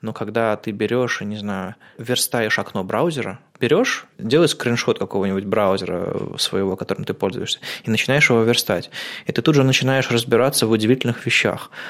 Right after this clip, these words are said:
А, из чего он устроен, а, как бы, как, как назвать элементы этого, этого, этого окна,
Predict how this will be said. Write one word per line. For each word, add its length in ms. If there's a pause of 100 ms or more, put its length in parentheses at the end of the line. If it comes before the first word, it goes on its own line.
(200)
А, 480 (340)
из 100
чего 220
он 120
устроен, 680 (300)
а, 280
как 240
бы, 100
как, 300
как 220
назвать 460
элементы 540
этого, 520
этого, 340
этого 300
окна, 460